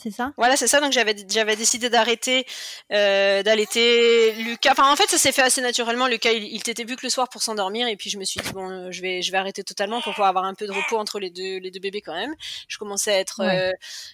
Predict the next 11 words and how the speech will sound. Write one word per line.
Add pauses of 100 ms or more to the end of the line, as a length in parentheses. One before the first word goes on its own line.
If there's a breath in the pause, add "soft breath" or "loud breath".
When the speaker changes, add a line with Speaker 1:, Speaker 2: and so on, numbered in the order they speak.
(240 loud breath)
Speaker 2:
vraiment
fatiguée
par
ma
deuxième
grossesse
et
Speaker 1:
Tu
Speaker 2:
tout
ça.
Speaker 1:
m'étonnes.